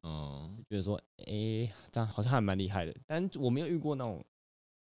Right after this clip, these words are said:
Speaker 2: 呃，离世的亲人的那种梦。
Speaker 1: 离世的亲人，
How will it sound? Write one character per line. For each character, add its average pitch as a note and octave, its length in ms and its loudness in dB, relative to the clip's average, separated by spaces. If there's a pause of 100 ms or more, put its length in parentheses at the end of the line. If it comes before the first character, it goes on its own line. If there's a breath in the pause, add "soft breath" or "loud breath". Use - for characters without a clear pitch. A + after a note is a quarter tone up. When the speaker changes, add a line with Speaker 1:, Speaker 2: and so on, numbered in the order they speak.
(760)
Speaker 2:
呃， E2+ 400 -2
离 A#2 200 6
世 A#2+ 220 2
的 G2 100 2
亲 F#2+ 260 -2
人 D#2+ 120 -4
的 B1+ 100 -8
那 D#2 80 -6
种 - 160 -8
梦。 B1+ 140 -8 (800)
Speaker 1:
离 F2 200 -16
世 - 280 -2
的 F2 180 0
亲 F#2 420 -2
人， F2 160 -6